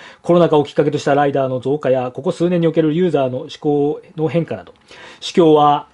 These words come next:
変わりつつある。こうしたことを踏まえ、過去にユーザー取材を行った際に聞いたバイクショップに対する代表的な要望をいくつか挙げてみる。ディーラーだよ。本当にディーラーで考えが一番だよ。もう、もう当たり障りないもん。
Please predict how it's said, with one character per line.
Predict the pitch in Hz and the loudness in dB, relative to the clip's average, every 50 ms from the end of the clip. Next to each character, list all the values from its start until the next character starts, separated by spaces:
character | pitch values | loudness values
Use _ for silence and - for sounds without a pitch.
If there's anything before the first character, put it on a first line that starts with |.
| - | -4
変 | - 151 | 0 0
わ | 170 | 2
り | 185 180 165 | 2 0 -2
つ | - | -6
つ | - - | -10 -20
あ | - | -20
る。 | - _ _ _ _ | -20 _ _ _ _
こ | - - 147 151 | -6 0 0 0
う | 143 | 0
し | - | 0
た | - 143 139 | -2 -2 -2
こ | - 139 - | -4 -2 0
と | 214 | 0
を | 196 160 131 | 2 2 0
踏 | 120 - 127 147 | -2 -4 -6 -4
ま | 190 165 | -4 -4
え、 | - - _ _ _ _ _ _ _ _ | -4 -6 _ _ _ _ _ _ _ _
過 | - 156 | -4 -4
去 | 151 143 | -4 -4
に | 135 135 131 | -6 -6 -6
ユ | 131 143 165 | -4 -4 -2
ー | |
ザ | 180 202 185 | -2 -2 -2
ー | 170 - - - 156 147 - | -4 -4 -6 -10 -14 -12 -10
取 | - 175 | -6 -2
材 | 175 143 135 | -2 0 0
を | 135 135 123 | -2 -2 -4
行 | - 160 | -4 -4
っ | 170 160 | -4 -4
た | 160 - | -4 -4
際 | 170 165 143 | -2 -4 -4
に | 127 120 | -4 -6
聞 | - - 123 | -10 -12 -10
い | |
た | - 131 117 | -8 -8 -8
バ | 110 - 123 | -6 -4 -4
イ | 160 165 | -4 -4
ク | - | -4
シ | - 175 | -4 -6
ョ | |
ッ | 165 | -6
プ | - - | -6 -8
に | 135 123 | -10 -8
対 | - 131 127 | -6 -6 -6
す | 117 - | -6 -6
る | 127 123 | -8 -6
代 | 113 123 156 160 - | -4 -4 -4 -4 -4
表 | 175 165 165 | -4 -2 -2
的 | 160 156 160 | -2 -2 -2
な | 160 | -2
要 | 147 147 147 143 | 0 0 0 0
望 | 139 143 156 185 | 0 2 2 2
を | 190 - - | 0 0 -4
い | - 135 | -8 -10
く | - - | -10 -12
つ | - - | -4 -2
か | 151 170 - - - | 0 0 0 -2 -6
挙 | - 135 113 | -6 -4 -2
げ | 120 - | -4 -4
て | - 113 | -4 -8
み | 117 104 92 | -8 -10 -10
る。 | - - - - - - - - - - | -14 -18 -20 -20 -20 -20 -20 -20 -20 -14
デ | - 113 | -10 -8
ィ | 117 | -4
ー | 127 | -2
ラ | 135 139 | 0 0
ー | |
だ | 165 165 | 0 0
よ。 | - - - - - - - - | -2 -4 -8 -20 -20 -20 -20 -20
本 | 127 113 | -12 -8
当 | 160 | -6
に | 180 127 | -6 -4
デ | 117 117 | -2 0
ィ | |
ー | 139 | 0
ラ | 151 | 0
ー | 151 | 0
で | - | -2
考 | - 185 | -6 -6
え | 175 | -6
が | 123 | -6
一 | - - | -6 -8
番 | 175 147 | -8 -10
だ | - | -10
よ。 | - - - - - - - - - - - | -14 -20 -20 -18 -18 -16 -16 -16 -18 -16 -12
も | - 120 - - - - - - - - | -10 -10 -10 -10 -12 -16 -20 -20 -12 -8
う、 | 175 | -8
も | 165 143 | -6 -6
う | 135 - - - | -8 -8 -6 -4
当 | 147 | 0
た | - 233 | 2 2
り | 240 226 | 2 4
障 | 226 220 214 196 | 4 4 4 4
り | |
な | 202 214 | 4 2
い | 175 | 0
も | |
ん。 | - | -2